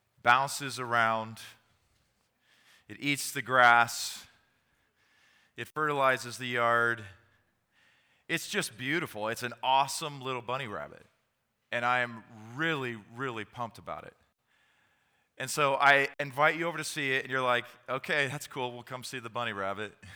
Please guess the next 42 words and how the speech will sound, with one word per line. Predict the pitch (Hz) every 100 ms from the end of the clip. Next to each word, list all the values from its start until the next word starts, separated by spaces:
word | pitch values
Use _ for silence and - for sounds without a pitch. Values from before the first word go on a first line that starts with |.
| - - _ _ _ _ _ _ _ _ _ _ _ _ _ _
And | 139 135
you | 123
come | 160 196
over | 208
to | 208
my | 202
house, | 139 135 127 127 - - - - _ _ _ _ _ -
and | 127
I'm | 123
like, | 117 113
"Just, | - 110 - - -
just, | 98 - - _ _ _ _ _
just | - 117 -
follow | - 85 78 87
me. | 85 80 _ _
Just, | 113 110 113
<laughs> |
yes, | 120 110 - - 151
wait | 127 120
till | 113
you |
see | - 107
this | 95 90
thing." | 101 87 - - - -
And | 120
I | 127
bring | 143 185
you | 180
out | 165 156
to | 151
my | 131
backyard. | 131 135 131 139 127 117 117
In |
the | 117
middle | 131 151
of |
the | 143
backyard, | 135 127 - 131 120 107 104 - _ _ _ _ _ _ _ _ -
there's | 117 123 113
a | 117
stuffed | - - 156 - -
animal | 143 147 139 120 107 101 98